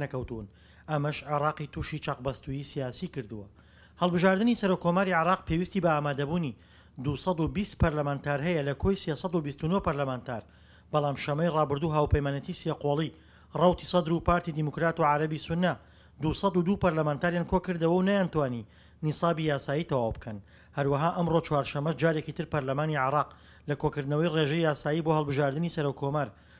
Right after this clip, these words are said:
شکستی هێنایەوە. کەریم شکور جێگری سەرۆکی فراکسیۆنی یەکێتی لە پەرلەمانی عێراق لەبارەی کۆبوونەوەکەی ئەمڕۆی پەرلەمانی عێراقەوە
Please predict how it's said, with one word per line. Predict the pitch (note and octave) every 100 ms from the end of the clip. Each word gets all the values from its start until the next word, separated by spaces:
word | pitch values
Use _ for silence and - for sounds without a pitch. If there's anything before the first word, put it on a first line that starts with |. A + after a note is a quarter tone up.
| -
شکستی | - - A#3 - C#3
هێنایەوە. | B2+ A2+ G#2 G2 F#2 - - - -
کەریم | D#3 D3 C#3+
شکور | - F3+ D3
جێگری | D3+ D#3 E3
سەرۆکی | - D#3+ E3 E3+
فراکسیۆنی | D#3+ C#3 F3+ E3
یەکێتی | D#3 D3+ D#3 D#3
لە | D3+
پەرلەمانی | D3 C#3 D3+ D#3+ C#3
عێراق | C#3 C#3+ - - - - -
لەبارەی | D3+ C#3+ D3 E3+
کۆبوونەوەکەی | E3 D3 C#3+ C#3 E3+
ئەمڕۆی | F3 E3 E3+
پەرلەمانی | D3+ C#3 C#3+ D#3+ C#3+
عێراقەوە | C#3+ D#3 C3+ A2+